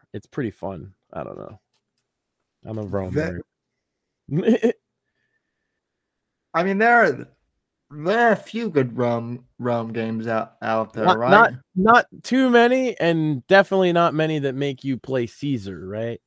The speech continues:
Speaker 1: And it's fully voice acted, and there's story. It's a C R P G, so, like,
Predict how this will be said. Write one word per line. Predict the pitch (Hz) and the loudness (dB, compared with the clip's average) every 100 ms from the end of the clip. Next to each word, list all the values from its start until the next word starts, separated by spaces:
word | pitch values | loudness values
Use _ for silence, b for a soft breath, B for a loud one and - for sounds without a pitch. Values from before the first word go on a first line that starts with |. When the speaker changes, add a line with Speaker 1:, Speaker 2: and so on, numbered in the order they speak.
| _ _ _ | _ _ _
Speaker 1:
And | 156 180 | 0 0
it's | 151 | 0
fully | - 285 233 | 0 0 2
voice | 147 190 - | 4 2 2
acted, | 190 202 - 233 220 | -2 -2 -4 -6 -4
and | 143 123 | -4 -4
there's | 120 104 | -6 -8
story. | - 123 117 135 190 247 _ _ _ - | -8 -2 0 2 0 -2 _ _ _ -2
It's | 165 | 0
a | 185 | 0
C | - 247 254 | 0 2 8
R | 156 120 | 8 6
P | 139 127 | 2 -6
G, | 107 127 104 | -4 -6 -8
so, | - 151 | -2 0
like, | 135 127 | 2 0